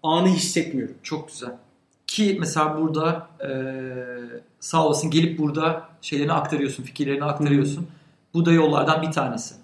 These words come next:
Speaker 1: Kesinlikle. Ki zaten yani aslında, e, bu noktada da yani iş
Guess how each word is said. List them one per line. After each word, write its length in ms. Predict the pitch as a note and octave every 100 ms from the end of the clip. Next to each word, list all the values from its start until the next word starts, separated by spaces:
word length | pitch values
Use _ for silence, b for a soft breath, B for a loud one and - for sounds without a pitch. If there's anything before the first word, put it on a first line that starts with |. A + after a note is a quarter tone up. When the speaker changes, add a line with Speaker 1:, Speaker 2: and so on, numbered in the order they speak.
| -
Speaker 1:
Kesinlikle. 560 | - C#3+ F3+ F#3 C#3 A#2+
Ki 140 | -
zaten 420 | F3+ E3+ - G3 F3
yani 220 | E3 D#3+
aslında, 680 | D3+ - E3+ F3+ F3 E3+ B B B -
e, 60 | D3 C#3+ C#3+ C#3+ C#3+ C#3+ C#3+ C#3+ C#3+ -
bu 180 | C#3+ E3
noktada 440 | E3+ E3+ F3+ G3
da 400 | G3 D3+ - - _
yani 340 | C#3+ C3+ C3 C3 _ _ _ _ _ _ -
iş 460 | E3 - - -